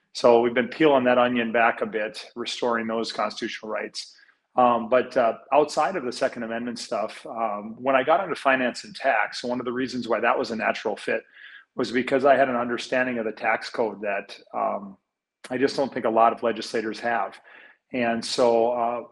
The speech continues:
as I read things, I tend to retain a lot of that knowledge. And so I could build kind of logical, um, conclusions and, and solutions to problems as it related to the tax code. Um, I've always been a believer in, um,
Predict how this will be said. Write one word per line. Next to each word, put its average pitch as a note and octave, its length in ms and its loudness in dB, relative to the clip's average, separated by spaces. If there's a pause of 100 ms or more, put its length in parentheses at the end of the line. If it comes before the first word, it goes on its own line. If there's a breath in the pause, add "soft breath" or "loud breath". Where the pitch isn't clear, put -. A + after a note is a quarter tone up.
(120)
as C#3 200 2
I C3+ 80 6
read B2 340 0
things, C3 260 -2
I A#2 120 2
tend A#2+ 320 -6
to A#2+ 120 -4
retain A#2+ 420 -4
a A#2 60 0
lot A2+ 180 4
of A2 60 -2
that G2+ 140 -2
knowledge. A#2 560 -2 (480 loud breath)
And A#2 180 -4
so A#2+ 240 2
I A2+ 120 4
could A2 220 -6
build A#2 360 2 (300)
kind B2 180 -2
of G#2+ 100 -6
logical, A#2 840 2 (100)
um, A2 260 -4
conclusions A#2+ 760 -4
and, A2 340 -6
and A#2 160 -6
solutions B2+ 640 -2
to A2+ 80 -6
problems B2 640 0 (360 loud breath)
as B2+ 180 4
it B2 60 -2
related A2+ 400 -4
to A2 60 -8
the G#2 100 -8
tax A#2 340 -4
code. A#2+ 320 -12 (540 soft breath)
Um, A2 240 -4
I've A#2 100 -2
always C3 300 6
been B2+ 160 2
a B2 40 0
believer A#2 840 -2
in, A2 380 -8 (220)
um, G#2 500 -6